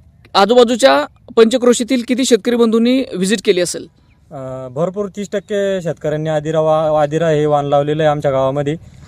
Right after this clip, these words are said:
Speaker 2: दोन दोन हजार काडी लावलेली आहे, पण पुढच्या वर्षी आमच्या गावातले लोक असे म्हणताय की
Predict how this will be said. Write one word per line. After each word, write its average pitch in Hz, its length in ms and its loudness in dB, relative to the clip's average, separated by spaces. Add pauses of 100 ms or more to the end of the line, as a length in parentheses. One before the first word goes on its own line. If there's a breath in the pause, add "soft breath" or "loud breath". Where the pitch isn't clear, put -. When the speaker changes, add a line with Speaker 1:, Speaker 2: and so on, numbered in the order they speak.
(220 loud breath)
Speaker 2:
दोन 170 260 6
दोन 202 160 8
हजार 160 240 6
काडी 165 240 2
लावलेली 175 340 2
आहे, 180 80 0
पण 170 180 -2
पुढच्या 190 340 0
वर्षी 185 500 2
आमच्या 175 320 0
गावातले 170 340 0
लोक 175 180 0
असे 180 240 4
म्हणताय 151 400 0
की 151 200 -4